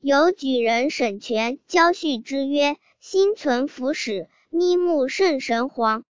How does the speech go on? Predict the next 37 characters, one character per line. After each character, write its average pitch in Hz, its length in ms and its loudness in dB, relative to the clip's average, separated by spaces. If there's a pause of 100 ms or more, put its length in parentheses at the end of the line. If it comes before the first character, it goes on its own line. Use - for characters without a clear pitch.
(300)
惟 262 380 4
御 359 240 4
史 220 300 -6
季 294 280 -2
先 330 320 0
之 339 240 -2
所 220 300 -4
擒， 214 380 -6 (200)
何 269 300 0
其 285 320 -2
诽 240 320 -2
谤 294 260 0
朝 226 300 -2
政， 247 300 0 (240)
请 233 320 -6
杖 269 340 2
之 349 180 0
朝 269 300 0
堂， 233 380 -2 (280)
然 233 300 0
后 311 280 4
复 294 280 -4
法。” 196 320 -2 (240)
太 349 260 4
后 302 280 2
笑 285 320 2
曰 294 320 2 (200)
：“但 302 280 2
使 226 280 -4
亲 392 380 0
辈 320 220 4
不 233 240 -4
滥， 254 260 2 (240)
何 247 300 -2
须 339 280 0
人 233 300 -2
言？ 240 300 -2